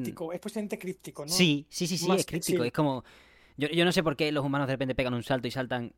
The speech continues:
Speaker 2: mogollón de metros por la cara, ahora son fichas de dominó,
Speaker 1: Claro.
Speaker 2: ahora son,
Speaker 1: Pero
Speaker 2: quiero
Speaker 1: tú
Speaker 2: decir,
Speaker 1: sabes, como la
Speaker 2: paso.
Speaker 1: música es como si estuvieras jugando al menú de Wii, un poquito así.
Speaker 2: Sí, un, un poquito Exo One también. No sé si has jugado todo ese juego
Speaker 1: No,
Speaker 2: de hace un par de
Speaker 1: ¿qué va?
Speaker 2: años. Pues e-, e-, es, eh, bueno,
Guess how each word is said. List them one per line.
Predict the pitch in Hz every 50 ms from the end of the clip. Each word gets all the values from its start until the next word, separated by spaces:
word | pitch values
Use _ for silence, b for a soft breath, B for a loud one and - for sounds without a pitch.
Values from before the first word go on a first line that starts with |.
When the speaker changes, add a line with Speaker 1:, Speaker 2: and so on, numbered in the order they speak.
| - 104
Speaker 2:
mogollón | 120 123 113 120 120 120 107 113 110 110 107 131 127 120
de | 113 110
metros | 123 117 113 -
por | - 113 101
la | 98 104
cara, | 165 170 156
ahora | 143 - 131 131 127
son | - 131 113
fichas | - 123 - 117
de | 104 98
dominó, | 101 92 98 110 147 170 -
Speaker 1:
Claro. | - 185 180 165 160
Speaker 2:
ahora | - 120 120 113
son, | - 120 117 104 - -
Speaker 1:
Pero | - 196 190 190
Speaker 2:
quiero | 190
Speaker 1:
tú | 185
Speaker 2:
decir, | 190 190 226 190
Speaker 1:
sabes, | 240 214 180 -
como | - 180 165 170
la | 170 170
Speaker 2:
paso. | 175 196 -
Speaker 1:
música | 226 220 - 226 214 214 214 214 214 208 208
es | 202 202
como | - 214 208 202
si | - 208
estuvieras | - - - 202 202 196 -
jugando | - 202 202 196 196 196
al | 190
menú | 190 185 190 190 190
de | 185 180
Wii, | 175 196 220 208 220
un | - _ _ _ _ _ _ _ _ _ _ _ _
poquito | - 151 156 156 160
así. | 151 - 170 156 156 156 156
Speaker 2:
Sí, | 160 175 170 147 135 135
un, | 139 139 -
un | 156 160 - 170 156
poquito | 151 175 - 175 - 165
Exo | 135 - - 147
One | 123 127 123 113 107
también. | - 113 107 101 98
No | 113
sé | 127 139
si | 135 156
has | 139
jugado | - 143 131 127
todo | 120 127
ese | 113 120
juego | 107 214 226
Speaker 1:
No, | 196
Speaker 2:
de | -
hace | 110 -
un | 127 110
par | - 117 117
de | 110 110
Speaker 1:
¿qué | 117
va? | 180 175
Speaker 2:
años. | 165 180 - b b b b b b b b
Pues | - 135 131 123 120 117 -
e-, | - 107 -
e-, | - 143 - - 156 165
es, | 170 - - - -
eh, | - - - -
bueno, | - 147 151 123